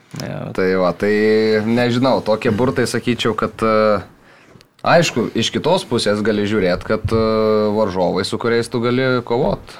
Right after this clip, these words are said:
Speaker 2: Ir, e, man atrodo, kad, e, tikrai galima tiek su rumunais, tiek su Kosovu, su Kipru ypač.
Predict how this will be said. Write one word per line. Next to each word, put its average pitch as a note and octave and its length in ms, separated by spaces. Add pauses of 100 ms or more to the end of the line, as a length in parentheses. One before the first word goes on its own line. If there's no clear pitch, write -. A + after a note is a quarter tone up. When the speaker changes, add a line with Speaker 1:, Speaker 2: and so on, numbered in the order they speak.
(260)
Speaker 2:
Ir, F#2 360
e, F#2 440 (840)
man F2 220
atrodo, G2 380
kad, G#2+ 160 (100)
e, G#2 280
tikrai A2 360
galima G#2+ 420
tiek F#2 180
su - 120
rumunais, A2 380
tiek F#2 160
su G2 120
Kosovu, G#2 400
su F2+ 140
Kipru G#2 440
ypač. A2 440